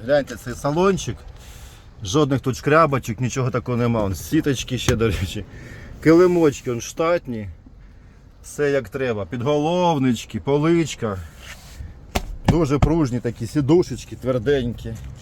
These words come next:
А проємчики, гляньте, жодних косочок немає. Все як треба. Так, багажничок. Пішли сюди. Кнопочку тиц.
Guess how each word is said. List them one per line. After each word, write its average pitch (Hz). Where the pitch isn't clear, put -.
А 127
проємчики, 160
гляньте, 123
жодних 151
косочок 156
немає. 143
Все 151
як 131
треба. 123
Так, 131
багажничок. 139
Пішли 143
сюди. 151
Кнопочку 151
тиц. 175